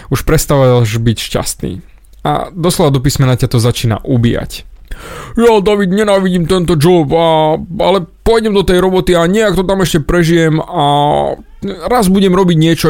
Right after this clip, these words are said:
iné. Jedného dňa." Hm, kámo, lenže to, táto myšlienka, ten, toho jedného dňa x-krát trvá dva, tri, päť, desať, pätnásť rokov. A preto si stále unavenejší a unavenejší, aj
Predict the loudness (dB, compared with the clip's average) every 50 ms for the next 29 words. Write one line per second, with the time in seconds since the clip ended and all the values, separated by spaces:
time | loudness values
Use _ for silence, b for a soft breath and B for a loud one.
0 | 2 2 2 0 -2 -4 -8 -12 -18 -20 -20 -20 -20 -20 -10 -6 -2 0 0 0
1 | 0 -2 0 0 2 0 0 0 -2 -4 -6 -8 -14 _ -20 -20 _ -20 _ -20
2 | _ -20 _ _ _ -4 -2 -2 0 -2 -4 -6 -12 -20 -18 -6 -4 -2 -2 -2
3 | -4 -6 B B B B B -2 0 2 2 2 0 B B B B B B B
4 | B -2 0 2 2 2 2 0 -4 -4 -4 -4 -2 0 0 0 0 0 0 0
5 | 0 0 0 -2 -2 -2 -2 -2 -2 0 0 2 2 2 2 2 2 2 2 0
6 | 0 2 2 2 2 2 2 2 2 0 -2 -2 -2 -4 -4 -2 -2 -2 -2 0
7 | 0 0 0 0 0 0 0 0 0 0 0 0 -2 -2 -2 0 0 0 0 -2
8 | -2 0 2 2 2 2 0 -2 0 0 2 0 0 0 -4 -4 -6 -4 -4 -4
9 | -4 -2 -2 -2 0 0 2 0 0 -2 -2 -4 -4 -4 -4 -8 -12 B B B
10 | B B B B B B -4 -2 -2 0 0 -2 -2 -2 -4 -4 -2 0 0 2
11 | 2 2 2 2 2 2 2 2 2 0 0 0 0 0 2 2 0 0 0 0
12 | 0 0 0 0 0 -2 0 0 0 0 0 -4 -8 -12 -12 -4 -4 -2